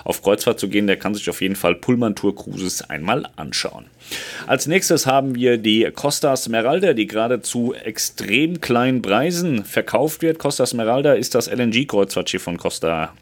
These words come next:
Kreuzfahrten, was in diesem Jahr noch in Dienst gestellt wird. Es hat ja schon eine vier Wochen Verspätung. Müssen wir erstmal abwarten, ob es bei den vier Wochen bleibt. Aber im Moment kann man sie sehr, sehr günstig buchen. Und zwar zum Beispiel die Weihnachtsreise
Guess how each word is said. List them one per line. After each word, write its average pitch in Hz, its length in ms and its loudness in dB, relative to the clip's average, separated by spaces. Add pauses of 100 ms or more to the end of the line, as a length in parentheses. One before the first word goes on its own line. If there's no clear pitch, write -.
(140)
Kreuzfahrten, 98 640 -2
was 95 140 -2
in 92 80 -4
diesem 104 260 -2
Jahr 98 120 4
noch 104 160 -2
in 92 80 -2
Dienst 117 220 0
gestellt 131 340 0
wird. 131 160 0 (280)
Es - 140 0
hat 127 140 2
ja 120 80 4
schon 120 180 0
eine 104 180 0
vier 123 260 2
Wochen 123 200 0
Verspätung. 139 680 0
Müssen 107 240 -4
wir 101 60 -2
erstmal 104 280 0
abwarten, 117 340 0
ob 87 120 -8
es - 80 -10
bei 104 120 2
den 95 160 0
vier 120 240 0
Wochen 110 220 0
bleibt. 101 380 4 (340)
Aber 131 380 4
im 107 80 -2
Moment 120 440 -2 (120)
kann 107 160 0
man 117 120 -2
sie 110 340 -2
sehr, 107 260 2
sehr 117 160 4
günstig 107 420 -2
buchen. 127 220 -2
Und 85 100 -4
zwar 107 220 0
zum 98 140 -6
Beispiel 107 340 -2
die 98 260 0
Weihnachtsreise 127 800 0